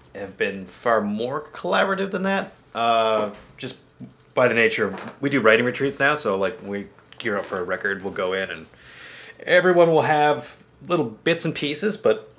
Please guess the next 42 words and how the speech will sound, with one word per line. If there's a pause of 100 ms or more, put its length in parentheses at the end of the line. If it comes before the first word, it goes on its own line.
(180)
it's
less
of
fully (180)
arranged
songs. (560)
Um, (480)
so
now
when
we
write,
well,
someone
will
have
a,
an
idea
structure,
maybe,
like,
an
A,
B (580)
verse,
chorus,
or
just
a
riff,
and
then
we'll
all
sit
around
and
just
shed
it. (560)
And